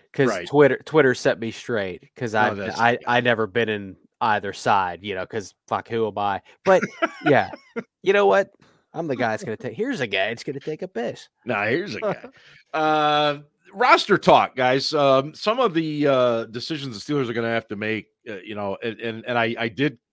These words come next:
Speaker 2: kinda chuckle tonight a little bit at Omar Khan when he, when he brought, uh, or, uh, uh, uh, Robinson was brought up. Um, I,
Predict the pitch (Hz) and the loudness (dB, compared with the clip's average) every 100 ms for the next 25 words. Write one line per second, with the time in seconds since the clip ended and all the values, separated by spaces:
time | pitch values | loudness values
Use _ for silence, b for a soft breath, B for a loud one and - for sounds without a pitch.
0 | _ - 131 107 - 135 120 123 - 113 | _ -8 -6 -6 -4 -4 -2 -4 -6 -6
1 | 104 101 - 98 107 117 101 107 98 - | -4 -4 -8 -8 -4 -4 -2 -4 -4 -8
2 | 98 92 92 - 110 107 98 107 104 90 | -8 -8 -8 -8 -6 -6 -6 -6 -6 -8
3 | _ b b b 113 113 107 113 98 117 | _ b b b -6 -4 -4 -4 0 2
4 | 110 110 - 104 98 101 98 90 _ _ | 4 4 0 -6 -6 -4 -6 -8 _ _
5 | _ 104 92 76 76 - 80 73 80 73 | _ -12 -10 -10 -12 -12 -12 -12 -12 -12
6 | 71 73 - 127 113 123 120 117 98 92 | -12 -16 -16 -2 2 4 2 -4 -6 -6
7 | 80 95 87 85 82 _ _ b b b | -4 -2 -2 -6 -10 _ _ b b b
8 | b b - 95 92 90 87 87 80 _ | b b -6 -2 -2 -4 -6 -12 -20 _
9 | _ _ _ _ _ 143 | _ _ _ _ _ -2